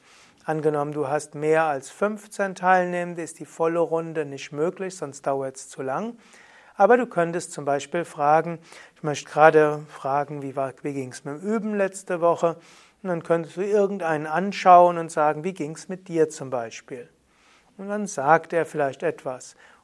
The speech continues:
Und dann fragt man jemand anders, „Wie ging's bei dir?“ Und dann, du schaust natürlich am liebsten jemand an, der dich anschaut. Auf diese Weise können die Menschen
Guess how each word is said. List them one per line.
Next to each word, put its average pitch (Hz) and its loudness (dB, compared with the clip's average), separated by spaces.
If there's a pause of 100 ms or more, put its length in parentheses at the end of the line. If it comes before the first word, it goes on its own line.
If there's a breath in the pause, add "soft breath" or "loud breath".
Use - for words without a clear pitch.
Und 202 -8
dann 185 -2
fragt 165 2
man 165 -2
jemand 160 0
anders, 175 -4
„Wie 127 -8
ging's 135 -8
bei 156 -2
dir?“ 170 -6 (840 soft breath)
Und 147 -10
dann, 190 0
du - -20
schaust 160 0
natürlich 165 -2
am 143 -6
liebsten 185 -8
jemand 160 -4
an, 160 -6
der 139 -4
dich - -10
anschaut. 190 0
Auf 151 -18
diese 151 -4
Weise 135 -4 (460 soft breath)
können 156 -4
die 147 -6
Menschen 139 -6